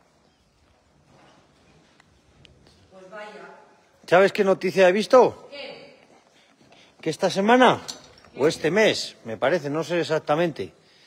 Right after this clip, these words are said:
Speaker 1: Mira, eh, que han mediado ya la cazuela.
Speaker 2: ¿Qué? No, han comido todas las tajas.
Speaker 1: Bueno.
Speaker 2: Mira, mira, mira Beethoven cómo come, cómo come arroz. ¿Eh? Chinito gustar arroz, ¿eh? <laughs>
Speaker 1: Oye,
Speaker 2: Ramón
Speaker 1: pero
Speaker 2: Esteban.
Speaker 1: mujer.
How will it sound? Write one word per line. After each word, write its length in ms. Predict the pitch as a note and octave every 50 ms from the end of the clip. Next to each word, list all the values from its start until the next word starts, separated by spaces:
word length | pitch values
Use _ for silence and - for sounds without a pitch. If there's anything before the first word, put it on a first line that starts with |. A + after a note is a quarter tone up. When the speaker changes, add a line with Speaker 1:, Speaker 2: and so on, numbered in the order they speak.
| _ -
Speaker 1:
Mira, 320 | A#3+ C#4+ C#4+ B3 A#3+ C#4 -
eh, 40 | -
que 60 | D4
han 220 | C4+ C#4 C#4+ D4
mediado 240 | D4 C#4 D4 C#4+ C#4+ C#4 A#3
ya 100 | D#4 D#4+
la 140 | D#4+ D4 C#4+
cazuela. 340 | - - - - - - - - -
Speaker 2:
¿Qué? 300 | - - D3+ B2+ A2 - -
No, 220 | C#3 D3 D3+ D3+
han 80 | E3 E3
comido 260 | D#3+ F#3+ F#3+ G3+ G3
todas 260 | F#3+ G#3 G3+ F#3 -
las 0 |
tajas. 460 | - B2+ - C#3 B2+ G#2+ - - - - _ _ _ _
Speaker 1:
Bueno. 220 | F#3 G#3 A3 G#3+ G#3 - - - - -
Speaker 2:
Mira, 200 | - F3+ G3 G#3
mira, 580 | G#3+ B3 A#3+ A3 E3+ B2+ G2+ - - - - - - - _ _ _ -
mira 120 | A#3+ A#3+
Beethoven 460 | A#3+ B3 A#3+ B3 B3 B3 A#3+ A#3 A3+
cómo 300 | F#3+ A3+ A#3 A3+ G#3+ A3
come, 480 | G3+ A3 G#3+ G#3+ G3+ G3+ F#3 F#3 F3+ F3+
cómo 260 | - A#3 A#3 A#3 A#3
come 220 | G#3 A3 G#3+ G#3 G3+
arroz. 540 | F#3 F3+ - D#3 D3 C3 A2+ - - - - _ _ _ _ _ _ _ _ _ _ _ _ _ -
¿Eh? 300 | D#3 F3+ G3 F#3+ D#3+ - -
Chinito 460 | - - F#3+ G3 G#3+ A#3+ G#3+ - C4+
gustar 340 | A#3+ B3 B3+ B3 - C#4+ C#4
arroz, 380 | B3 G#3+ G#3 A#3+ B3+ B3 F#3+ D3+
¿eh? 340 | F3 G3 A3+ B3+ A3+ - - -
<laughs> 1400 | G#3 G#3 - G#3 - - F3+ - F3 E3+ D#3+ - F#3+ - F#3 - - D#3+ - - _ - F3 - - - - _ _ - _ _ C3+ - _ _ _ _ _ _ - _ _ _ _ - E2+ E2+ - - _ _ _ _ _ _ _ - G3
Speaker 1:
Oye, 440 | G#3+ G#3+ B3 C4+ C4+ C#4 C#4 C#4 C#4 -
Speaker 2:
Ramón 320 | - C#3+ C#3 C#3+ D3+ D#3 D#3
Speaker 1:
pero 80 | D3+
Speaker 2:
Esteban. 420 | D3 - - F3 F3 D#3 D#3 - C4
Speaker 1:
mujer. 720 | - - - - C4 G#3+ G#3 A3 C4 - - F#4+ G4